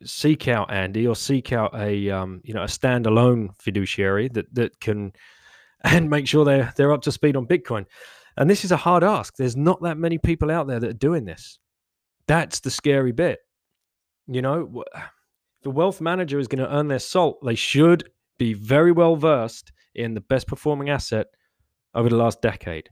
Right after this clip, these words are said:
And we had Raoul Pal just, uh, Raoul Pal on just, uh, before Andy on this episode, and he was, um,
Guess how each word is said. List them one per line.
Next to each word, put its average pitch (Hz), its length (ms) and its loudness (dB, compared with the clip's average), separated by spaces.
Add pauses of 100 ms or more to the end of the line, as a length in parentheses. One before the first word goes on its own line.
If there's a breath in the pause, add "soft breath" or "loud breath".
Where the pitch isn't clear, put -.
(120)
And 120 420 -6
we 131 160 2
had 135 240 0
Raoul 135 300 6
Pal 117 500 2 (140)
just, - 360 0
uh, 110 280 4
Raoul 131 420 4
Pal 120 480 2 (320 soft breath)
on 101 220 -2
just, 107 280 -2
uh, 104 200 0
before 127 360 -2
Andy 110 240 -4
on 107 120 -4
this 107 180 -8
episode, 110 480 -2
and 104 100 -8
he 113 140 -4
was, 110 260 -2
um, 104 380 -6